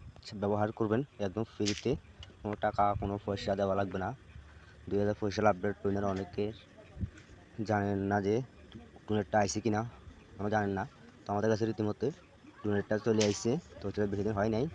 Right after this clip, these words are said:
লঞ্চ হয়েছে আমাদের মাঝে। তো হচ্ছে অনেকের কাছে এখনও আসে নাই, তো আস-, আমাদের কাছে আইছে এই টুনেটটা আপডেট। তো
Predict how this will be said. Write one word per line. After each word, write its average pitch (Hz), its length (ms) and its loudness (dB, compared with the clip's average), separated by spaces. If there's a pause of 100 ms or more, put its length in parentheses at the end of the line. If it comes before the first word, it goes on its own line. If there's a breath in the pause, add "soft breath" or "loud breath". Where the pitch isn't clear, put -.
(100)
লঞ্চ 95 180 -6
হয়েছে 98 180 -4
আমাদের 101 200 0
মাঝে। 107 160 0 (840)
তো - 80 -10
হচ্ছে 107 220 0
অনেকের 123 220 6
কাছে 135 160 6
এখনও 131 160 6 (120)
আসে 123 180 2
নাই, 127 80 6 (220)
তো 107 40 -2 (120)
আস-, - 180 -10 (100)
আমাদের 107 240 4
কাছে 123 180 2
আইছে 120 180 2 (500)
এই 104 120 0
টুনেটটা 110 380 2 (180)
আপডেট। 1047 260 8 (1160)
তো - 40 0